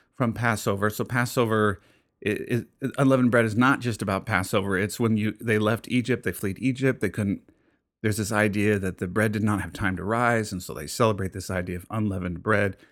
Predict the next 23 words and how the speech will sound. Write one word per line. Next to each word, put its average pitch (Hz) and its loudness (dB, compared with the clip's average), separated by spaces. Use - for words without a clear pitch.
It's - -8
seven 117 2
days, 101 -2
and 85 -10
Herod's 120 2
basically 101 -2
like, 90 -2
"I 113 0
don't 131 6
want 110 2
to - -8
murder 113 0
Peter 92 -6
during 107 4
this 98 0
ritual. 95 -2
I'm 87 -4
gonna 92 -4
wait 110 -2
till 107 -10
the 98 -4
ritual's 85 -8
over, 110 0